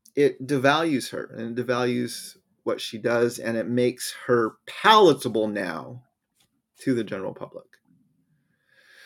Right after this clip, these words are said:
I'm gonna have a lot more to say about this book, but, um, I, uh, I, I'm not gonna be able to,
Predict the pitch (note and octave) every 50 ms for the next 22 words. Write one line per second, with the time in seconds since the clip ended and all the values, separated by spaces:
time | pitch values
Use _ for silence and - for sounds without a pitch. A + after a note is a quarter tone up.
0 | - - - - - - - - - - - - _ _ _ _ _ _ _ _
1 | - D#3+ F#3 F#3+ F#3 A3 G3 E3+ D3 E3+ E3 D3+ C#3 C3+ C3+ C#3 C#3 C#3 C3+ C3
2 | B2+ A#2 - - B2 A2 G#2+ G2+ G2+ F#2+ - - G2+ - - G2 - - - -
3 | - - - - - - - - - _ _ _ _ _ _ _ _ _ _ _
4 | - A#2+ A2 D3 C3+ C3+ C3+ C3 - - _ _ _ - - B2+ C3 B2 B2 A#2+
5 | A#2 A2+ A2 A2 G#2 - - _ _ _ _ _ _ _ _ _ _ - - -
6 | A#2 A2+ A#2 A#2 A#2+ A#2 A2+ A2 G#2+ F#2+ - - - - A2+ A2 G#2+ - - -
7 | A2 A#2 A#2+ B2 B2 B2 A#2+ - B2 A2+ A2+ A#2 A#2 A#2 G#2+ - - G#2 G2